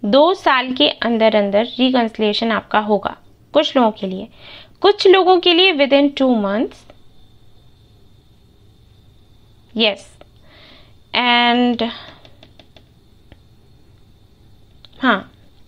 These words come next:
within two months, कुछ लोगों के लिए within two months, August भी कुछ लोगों के लिए मुझे लग रहा है, ठीक है? बहुत ही कम लोगों के लिए, लेकिन लग रहा है। और कुछ लोगों के लिए दो साल, दो साल के अंदर अंदर इनके साथ में आपका रिकन्सिलिएशन हो जाएगा, ठीक है?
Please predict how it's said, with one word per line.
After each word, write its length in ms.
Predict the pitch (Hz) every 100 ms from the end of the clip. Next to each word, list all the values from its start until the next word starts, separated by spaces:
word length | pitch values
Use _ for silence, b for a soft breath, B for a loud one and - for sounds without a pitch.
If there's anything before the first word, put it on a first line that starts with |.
| _ _ - 208
within 300 | 277 302 285 269
two 100 | 214 196
months, 280 | - -
कुछ 280 | - 277 294
लोगों 140 | 302 302
के 120 | 311
लिए 140 | 320
within 320 | 254 254 294
two 160 | 285 233
months, 400 | 214 220 359 - - _ -
August 440 | 269 262 339 -
भी 140 | 330 330
कुछ 240 | 302 294
लोगों 160 | 277 254
के 80 |
लिए 120 | 269 269
मुझे 200 | 254 254
लग 220 | 196 196
रहा 100 | 196
है, 100 | 214
ठीक 260 | 254 240
है? 120 | 370 440
बहुत 280 | 233 226 240
ही 40 |
कम 200 | 254 233
लोगों 180 | 233 233
के 120 | 233
लिए, 120 | 294 359
लेकिन 280 | 262 262
लग 180 | 233 208
रहा 140 | 202 196
है। 120 | 269 B B B B B -
और 300 | 269 285 302
कुछ 320 | 370 349 349
लोगों 140 | 349 339
के 120 | 320
लिए 200 | 311 339
दो 280 | 233 247 254
साल, 300 | 247 180 - - b b b -
दो 180 | 302 427
साल 340 | 440 359 349
के 120 | 330
अंदर 340 | 370 285 277 285
अंदर 400 | 247 226 254 -
इनके 200 | 254 254
साथ 200 | 262 247 233
में 80 | 240
आपका 240 | 226 -
रिकन्सिलिएशन 720 | 240 220 214 208 214 214 233
हो 120 | 220 202
जाएगा, 380 | - - - - - -
ठीक 220 | 233
है? 80 | 220